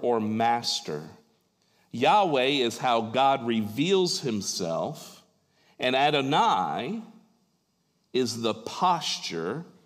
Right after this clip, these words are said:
we take when addressing God. Now, that is a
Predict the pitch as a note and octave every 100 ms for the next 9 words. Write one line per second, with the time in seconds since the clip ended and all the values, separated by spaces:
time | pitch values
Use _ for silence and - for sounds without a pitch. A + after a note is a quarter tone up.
0 | _ A2+ A#2 A2+ - B2+ A#2+ A#2 G#2 G2+
1 | F#2 F#2+ F#2+ F#2 - F2+ F2 F2 F#2 -
2 | _ - E2 D2 - - - _ _ _
3 | _ _ - G2 A2 B2 A2+ F#2+ F#2+